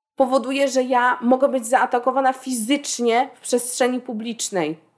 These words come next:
Dlatego mnie to tak wkurwia, jak w,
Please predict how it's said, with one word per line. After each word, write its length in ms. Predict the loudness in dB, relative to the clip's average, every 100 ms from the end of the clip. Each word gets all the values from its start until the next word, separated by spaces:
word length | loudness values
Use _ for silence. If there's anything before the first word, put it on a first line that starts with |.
| _ _ _ _ _ _ _ _ 2
Dlatego 360 | 4 4 2
mnie 200 | 2 2
to 100 | 0
tak 220 | 0 -2 -4
wkurwia, 1160 | -20 _ _ _ 0 4 4 2 2 2 2 -2 -16 _ 0
jak 340 | 2 2 -2 -10
w, 240 | -10 -10